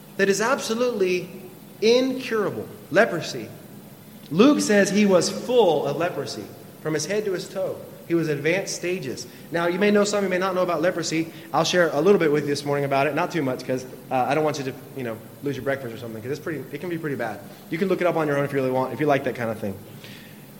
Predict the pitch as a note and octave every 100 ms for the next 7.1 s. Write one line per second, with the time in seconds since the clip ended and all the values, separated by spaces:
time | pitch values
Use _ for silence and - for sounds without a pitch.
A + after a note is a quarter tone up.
0 | - D3+ A#3+ D4 B3 G3+ F#3 E3+ E3 D#3+
1 | D3 D3+ G#3+ F#3 D3+ C3 - - - -
2 | - - - - - - - - F3 F3+
3 | C3+ - - - - - - - G3 A#3
4 | A#3+ G#3 F#3 G3 F3 C#3+ C#3 - - -
5 | - C#3 D#3 F3+ E3+ - D3+ C#3 C3 -
6 | C3+ C3 - - - F3+ A#3 A3+ A3+ A3+
7 | -